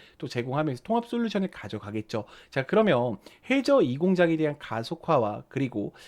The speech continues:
공급망에 대한 안정화가 이어진다 했을 때 이 캐파 부분, 즉 생산 능력 부분이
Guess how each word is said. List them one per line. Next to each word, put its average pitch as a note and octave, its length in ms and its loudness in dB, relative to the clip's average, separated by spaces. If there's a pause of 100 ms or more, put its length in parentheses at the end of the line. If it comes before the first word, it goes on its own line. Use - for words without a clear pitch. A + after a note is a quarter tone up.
(120)
공급망에 F#3 540 4
대한 F3 180 2
안정화가 D3 580 0
이어진다 A#2+ 420 -2
했을 B2+ 180 -6
때 A#2+ 240 -4 (200)
이 C3 100 -6
캐파 B3+ 440 0
부분, A#2 300 0
즉 F3 280 0
생산 B3 420 0
능력 A#2+ 260 -2
부분이 A#2+ 420 -4